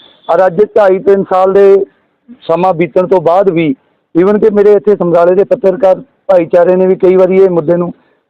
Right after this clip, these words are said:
ਚੱਕਣ ਦੀ ਕੋਸ਼ਿਸ਼ ਕੀਤੀ ਆ, ਪਰ ਕੋਈ ਹੱਲ ਨਹੀਂ, ਕੋਈ ਗੱਲ ਨਹੀਂ। ਫਿਰ ਉਹ ਤੋਂ ਬਾਅਦ ਇਹ ਕਹਿਣਾ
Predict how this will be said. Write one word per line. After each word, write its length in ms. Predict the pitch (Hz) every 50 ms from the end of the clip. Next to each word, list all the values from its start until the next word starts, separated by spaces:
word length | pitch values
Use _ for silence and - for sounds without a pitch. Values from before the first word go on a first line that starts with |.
| _ -
ਚੱਕਣ 240 | 180 - - 185 180
ਦੀ 80 | 180
ਕੋਸ਼ਿਸ਼ 300 | 175 175 180 165 165 160 170
ਕੀਤੀ 180 | 160 - 202
ਆ, 60 | 202 196
ਪਰ 220 | 165 202 196 190 175 - _ _ _ _ _ _ _ _ _ _ _ _
ਕੋਈ 200 | 180 196 226 220
ਹੱਲ 240 | 202 196 196 190
ਨਹੀਂ, 120 | 190 196 190 - _ _ _ _ _ _
ਕੋਈ 160 | - 180 196
ਗੱਲ 160 | 185 190 185
ਨਹੀਂ। 120 | 190 196 180
ਫਿਰ 160 | 175 202 202
ਉਹ 100 | 214 214
ਤੋਂ 100 | - 226
ਬਾਅਦ 220 | 226 226 233 233
ਇਹ 100 | 226 240
ਕਹਿਣਾ 500 | 240 - 202 185 196 220 240 214 160 123